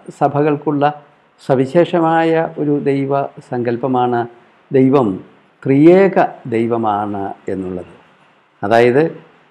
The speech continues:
ഒരേ സമയത്ത് ദൈവം ഒന്നും ദൈവം മൂന്നുമാകുന്ന വളരെ സവിശേഷമായ ഒരു സങ്കല്പം. ഈ ദൈവിക രഹസ്യത്തിലേക്ക് കടക്കാൻ നമ്മളിന്ന് ചുവട് പിടിക്കുന്നത്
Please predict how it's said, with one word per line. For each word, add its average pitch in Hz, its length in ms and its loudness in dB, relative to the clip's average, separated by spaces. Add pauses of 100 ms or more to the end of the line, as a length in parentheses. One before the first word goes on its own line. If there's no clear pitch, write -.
ഒരേ 131 320 4
സമയത്ത് 151 580 2 (360)
ദൈവം 127 680 0 (300)
ഒന്നും 139 640 0 (340)
ദൈവം 120 520 2 (160)
മൂന്നുമാകുന്ന 120 1200 0 (580)
വളരെ 196 400 -4 (240)
സവിശേഷമായ 120 720 -6
ഒരു 101 240 -10
സങ്കല്പം. 92 460 -14 (640)
ഈ 151 140 6
ദൈവിക 165 360 6
രഹസ്യത്തിലേക്ക് 151 880 0
കടക്കാൻ 135 460 -2 (120)
നമ്മളിന്ന് 131 480 -2
ചുവട് 127 280 -4
പിടിക്കുന്നത് 127 600 -2